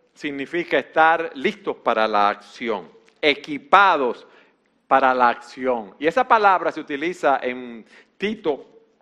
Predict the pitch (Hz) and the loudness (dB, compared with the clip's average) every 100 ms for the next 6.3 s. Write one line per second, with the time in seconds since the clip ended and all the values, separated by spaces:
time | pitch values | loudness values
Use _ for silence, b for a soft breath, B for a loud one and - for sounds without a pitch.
0 | _ _ _ _ - 156 180 202 190 175 | _ _ _ _ -4 0 2 2 0 -2
1 | 139 131 - 135 131 135 127 - 165 202 | -2 -4 0 0 0 -4 -4 2 4 4
2 | 196 160 180 175 156 147 170 139 127 147 | 2 -2 -2 -2 -2 -2 -2 -2 0 -2
3 | 135 127 - 139 147 160 180 175 - 160 | -2 -6 -2 -4 0 -2 -2 -6 -6 -2
4 | 165 151 - 131 110 B B 135 - 147 | 2 2 0 -6 -6 B B 2 2 0
5 | 156 165 143 160 170 160 180 233 156 135 | 2 2 0 -2 0 0 0 0 0 0
6 | - 170 - | 0 -2 -4